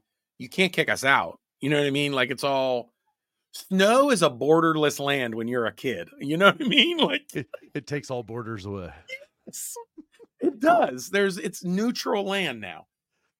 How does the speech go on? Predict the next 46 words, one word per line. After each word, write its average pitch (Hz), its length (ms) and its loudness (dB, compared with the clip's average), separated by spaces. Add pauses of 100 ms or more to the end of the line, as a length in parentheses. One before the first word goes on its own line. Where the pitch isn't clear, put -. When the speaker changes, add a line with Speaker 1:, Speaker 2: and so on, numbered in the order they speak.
(160)
Speaker 1:
Kids 196 220 2
are 208 60 2
just 190 280 -2
on 165 260 2
your 165 120 6
porch, 151 460 0
like, 123 220 -2
playing. 123 480 -2
You're 123 140 -6
like, 120 140 -8
"What 170 180 -2
are 247 40 -2
you 277 200 -2
doing?" 208 600 -4
<laughs> 453 60 -10 (580)
And 147 120 -4
they're 156 100 2
like, 147 220 -2
"It's 160 100 -12
a 220 60 -10
good 254 180 -6
snowdrift 233 560 0
over 123 180 -4
here. 107 180 -6
We're 139 120 -6
building 208 480 0
something." 104 420 -12 (640)
Um, 117 540 -6 (920)
but 135 140 -10
my 180 140 0
kids, 156 260 -4
they 156 80 0
have 151 140 0
enough 127 180 -6
room. 101 340 -12
It's - 140 -12
fun. 80 300 -10 (300)
They 139 140 0
have, 131 320 -2
you 139 120 -6
know, 92 240 -10 (580)
um, 113 560 -4
it's - 160 -12
not 131 160 -6
like 113 160 -4
that. 113 280 -4